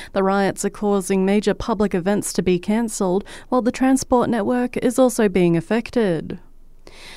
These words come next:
Strong winds overnight have led to the hospitalization of three Hawaii Airlines passengers. They were halfway through their flight from Honolulu to Sydney when severe turbulence hit.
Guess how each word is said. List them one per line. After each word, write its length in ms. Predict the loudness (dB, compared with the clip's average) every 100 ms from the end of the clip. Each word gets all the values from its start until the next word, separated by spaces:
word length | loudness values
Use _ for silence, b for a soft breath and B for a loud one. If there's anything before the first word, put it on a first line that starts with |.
| B -12
Strong 380 | -2 2 4 4
winds 300 | 2 2 2
overnight 480 | 2 2 2 0
have 200 | 0 0
led 220 | 2 2 2
to 80 |
the 120 | 0 2
hospitalization 1120 | 0 -2 -2 2 2 2 2 0 0 0 0
of 180 | -2
three 360 | -2 0 0 0
Hawaii 640 | 0 0 0 0 0 0
Airlines 520 | -2 0 0 2 0
passengers. 960 | -2 -4 0 0 2 0 -2 -6 -12 -16 B B B
They 100 | 2
were 140 | 2
halfway 480 | 2 0 0 0 0
through 200 | 0 -2
their 140 | -2 -2
flight 380 | -2 -2 -2
from 200 | -2 -2
Honolulu 640 | 0 0 2 4 4 4 0
to 160 | -2 -4
Sydney 540 | -2 0 0 0 0
when 280 | 0 0 2
severe 400 | 0 0 2 2
turbulence 680 | 2 2 2 2 0 -4 -4
hit. 580 | -2 -2 -4 -12 -18